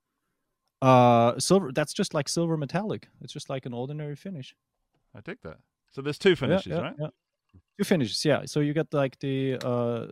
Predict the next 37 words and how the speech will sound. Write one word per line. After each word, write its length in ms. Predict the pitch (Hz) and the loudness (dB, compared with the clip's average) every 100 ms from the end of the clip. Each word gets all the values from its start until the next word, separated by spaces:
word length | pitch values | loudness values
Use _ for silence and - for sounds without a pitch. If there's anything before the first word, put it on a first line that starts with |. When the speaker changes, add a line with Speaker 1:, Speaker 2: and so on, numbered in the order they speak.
| - | -10
Speaker 1:
the 140 | 131 | -10
an-, 220 | 104 135 - 135 | -6 -8 -8 -8
antique 420 | 123 - 165 - | -6 -6 -8 -8
natural, 480 | 131 135 190 220 214 _ _ _ _ _ - | -8 -8 -8 -8 -10 _ _ _ _ _ -6
how 100 | 147 | -4
they 100 | 156 | -4
call 260 | 156 175 | -8 -10
it. 80 | 226 - _ _ _ _ _ - | -12 -18 _ _ _ _ _ -8
And 100 | 135 | -4
then 160 | 139 | -2
they 140 | 139 131 | 0 0
have 200 | 135 123 | -2 -2
the, 320 | 135 131 131 | -4 -2 -2
uh, 420 | 127 127 123 127 123 | -2 -4 -4 -6 -6
the 420 | 123 123 123 123 | -6 -4 -4 -6
silver, 600 | - 165 147 107 95 104 _ _ _ _ _ _ _ _ _ _ | -6 -6 -4 -4 -6 -12 _ _ _ _ _ _ _ _ _ _
silver 480 | - - 151 147 139 | -8 -4 -2 -2 -2
metallic. 720 | 127 - 135 123 - - - _ _ _ _ _ - | -6 -6 -8 -8 -12 -20 -20 _ _ _ _ _ -8
Yeah. 120 | 117 - _ _ _ _ _ _ _ _ _ _ _ _ _ - | -8 -10 _ _ _ _ _ _ _ _ _ _ _ _ _ -2
I 60 | 151 | 2
mean, 120 | 170 | 2
price-wise, 600 | - 175 208 170 156 156 | 4 2 4 0 -2 -2
of 100 | 143 | -8
course, 240 | 151 147 | -8 -8
we're 80 | 139 | -8
talking 340 | 143 139 - | -6 -8 -8
about 280 | 113 131 123 - _ | -8 -6 -6 -10 _
probably 300 | 156 147 110 | -6 -6 -6
about 240 | 110 104 | -8 -10
custom 340 | - 123 - | -10 -10 -12
shop 200 | 110 117 | -14 -14
price 300 | - 135 131 | -8 -8 -8
level, 200 | 110 110 | -12 -14
so 220 | 110 117 110 | -12 -10 -10
around, 340 | 110 117 110 | -6 -6 -6
like, 160 | 113 - | -10 -12
three, 380 | - 120 123 | -16 -14 -14